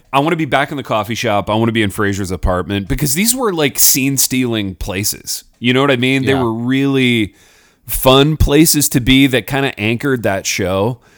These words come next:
Speaker 2: Yeah.
Speaker 1: And the new, the new Frasier, obviously it lacks the nostalgia, but it lacks the kind of anchor type places that were so magical about the
Speaker 2: Yeah.
Speaker 1: old one.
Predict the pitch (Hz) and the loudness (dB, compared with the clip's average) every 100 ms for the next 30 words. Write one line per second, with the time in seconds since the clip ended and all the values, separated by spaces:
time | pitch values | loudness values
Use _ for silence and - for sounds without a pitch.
0 | _ _ 107 104 135 131 135 139 151 143 | _ _ -10 -6 -2 0 2 6 6 4
1 | 127 131 151 - 120 113 107 110 104 101 | 2 4 2 2 2 2 2 2 2 0
2 | 90 _ _ _ 123 127 127 131 110 107 | -4 _ _ _ 4 4 4 0 0 2
3 | 107 - 107 92 - 104 95 95 92 82 | 0 0 -4 -4 -4 -2 -2 -2 -4 -6
4 | 98 92 101 98 95 - 90 - 95 90 | -6 -2 0 0 0 -6 -8 -8 -6 -6
5 | 82 - _ _ 92 92 95 92 - 85 | -10 -16 _ _ -8 -8 -8 -10 -8 -10
6 | 80 - 85 82 - 82 85 - 90 - | -12 -14 -12 -10 -10 -12 -14 -14 -14 -12
7 | 80 80 80 80 90 - 80 80 92 101 | -12 -12 -14 -14 -16 -16 -16 -14 -8 -6
8 | 98 87 | -6 -8